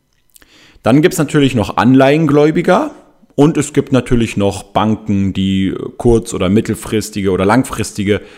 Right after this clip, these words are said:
äh, Forderungen natürlich gegenüber Air Berlin noch haben. Dann gibt's wieder, wie, wie gesagt, natürlich auch noch die Aktionäre, die aber leider an letzter Stelle kommen.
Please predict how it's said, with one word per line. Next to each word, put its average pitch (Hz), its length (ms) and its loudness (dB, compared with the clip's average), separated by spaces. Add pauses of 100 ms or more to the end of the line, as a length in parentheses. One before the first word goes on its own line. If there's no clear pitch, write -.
(200)
äh, 95 360 -2
Forderungen 101 600 0
natürlich 92 520 -4
gegenüber 87 560 -4
Air 85 160 -6
Berlin 78 300 -6
noch 71 240 -10
haben. 196 380 2 (540)
Dann 147 220 2
gibt's 180 260 -2
wieder, 143 200 0 (240)
wie, 127 280 -2
wie 113 200 -2
gesagt, 113 360 2
natürlich 110 460 -2
auch 92 160 -2
noch 92 140 -4
die - 200 -12
Aktionäre, 131 840 -2 (280)
die 113 120 2
aber 92 100 0
leider 98 180 2
an 90 60 0
letzter 92 300 -2
Stelle 87 300 -6
kommen. 110 380 -4